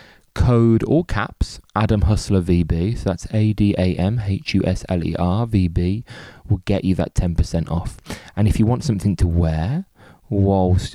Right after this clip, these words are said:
wearing your Viva Barefoot on top, then Colourful Standard is my current favourite clothing brand. That's Colourful Standard.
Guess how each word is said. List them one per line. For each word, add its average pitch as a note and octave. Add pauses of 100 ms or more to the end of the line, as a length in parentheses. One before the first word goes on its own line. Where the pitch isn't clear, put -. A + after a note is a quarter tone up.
(140)
wearing E2+
your E2
Viva E2
Barefoot D#2+
on D#2+
top, - (440)
then G#2
Colourful A#2+
Standard A2+
is G2+
my G2
current A#2+ (100)
favourite F#2+ (100)
clothing F2+
brand. E2 (380)
That's F#2
Colourful G2
Standard. E2+